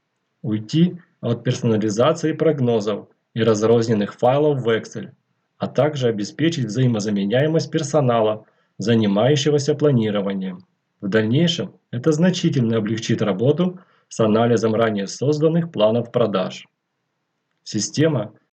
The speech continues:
предоставляет возможность пользователю самостоятельно создавать формулы для расчета и сравнения разнообразных параметров и расчетных мер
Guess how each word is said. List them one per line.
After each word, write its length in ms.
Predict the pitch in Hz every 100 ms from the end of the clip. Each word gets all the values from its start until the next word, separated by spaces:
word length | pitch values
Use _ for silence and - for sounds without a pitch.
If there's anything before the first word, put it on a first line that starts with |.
| _
предоставляет 640 | 113 113 110 120 120 123 110
возможность 600 | 104 110 143 165 107 - _ _ -
пользователю 640 | 123 165 165 165 165 151
самостоятельно 880 | 135 151 170 180 160 139 127 110 110
создавать 520 | 117 104 110 104 107
формулы 640 | - 123 135 127 120 120 - _
для 220 | - 110 120
расчета 640 | 110 - 131 165 143 -
и 80 | 117
сравнения 600 | - 113 101 107 160 156
разнообразных 760 | 113 110 107 98 117 143 151 -
параметров 640 | 147 135 120 117 110 104 - _ -
и 80 |
расчетных 680 | 113 107 - 139 147 151 -
мер 340 | 113 107 98